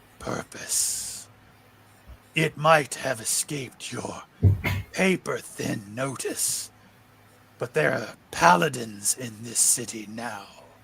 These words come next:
I have seen them. I do not need my plans interrupted any further than they have to be.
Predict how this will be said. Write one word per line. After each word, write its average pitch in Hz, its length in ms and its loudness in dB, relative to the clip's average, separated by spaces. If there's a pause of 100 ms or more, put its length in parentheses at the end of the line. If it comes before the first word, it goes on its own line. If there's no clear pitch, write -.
(580)
I - 80 -8
have - 300 -8
seen 120 480 -2
them. 104 180 -12 (1800)
I 151 240 10
do 127 200 -4
not 135 360 0
need 123 340 -8
my 120 440 -2
plans 127 580 -2 (360)
interrupted 139 1000 0
any 127 320 -6
further 113 600 -4 (500)
than 127 260 -2
they 113 140 -4
have - 480 -4
to 127 100 -10
be. 113 560 -12